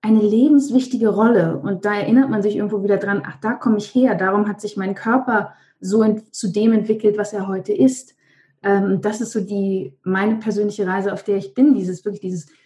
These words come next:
Rewilding, dieses, dieses Zurückfinden zu dem, was ist eigentlich meine eigene innere Wildnis. Und natürlich geht das auch einher damit, was liegt mir eigentlich, wo liegen meine Talente, wo liegen meine Leidenschaften, also was,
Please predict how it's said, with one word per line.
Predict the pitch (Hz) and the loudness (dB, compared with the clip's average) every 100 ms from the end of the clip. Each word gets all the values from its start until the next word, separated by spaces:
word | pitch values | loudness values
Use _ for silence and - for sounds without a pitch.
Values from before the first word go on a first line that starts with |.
| _ | _
Rewilding, | 214 247 269 208 214 262 294 202 175 | 2 6 6 6 4 4 2 2 0
dieses, | 180 180 180 - | 0 -2 -4 -6
dieses | 202 180 170 | -4 -4 -4
Zurückfinden | - 208 233 262 247 214 | -6 0 0 2 0 0
zu | - 196 | -2 -2
dem, | 196 185 | 0 0
was | 190 370 | -4 -6
ist | - | -6
eigentlich | - 220 208 | -2 0 2
meine | 208 190 190 | 0 0 0
eigene | - 196 202 202 | 0 0 0 0
innere | 196 185 180 | 0 0 2
Wildnis. | 208 254 190 185 - | 0 0 -8 -12 -8
Und | - 214 | -2 0
natürlich | - - 240 226 - - | 0 -2 0 0 -2 -6
geht | 214 214 | -8 -2
das | 208 - | -2 -2
auch | 214 - | -4 -4
einher | 214 185 208 | -2 -2 0
damit, | 202 202 190 180 _ _ _ _ _ _ _ _ | 0 0 0 -4 _ _ _ _ _ _ _ _
was | 214 226 - | -2 -2 2
liegt | 247 254 247 | 2 4 0
mir | - | -2
eigentlich, | 214 208 208 | -2 -4 -2
wo | 226 | 0
liegen | 214 208 208 | 0 0 -2
meine | 202 202 | 0 -2
Talente, | - 208 214 233 254 220 190 | -4 -2 0 2 2 0 0
wo | 202 208 214 214 208 - - - 196 | 4 4 6 6 4 0 -8 -16 -8
liegen | 214 208 | -4 0
meine | 208 202 202 | 0 0 0
Leidenschaften, | 190 202 254 262 214 208 202 | 2 2 2 2 -4 -10 -8
also | 185 185 | -6 -4
was, | 208 - | -6 -8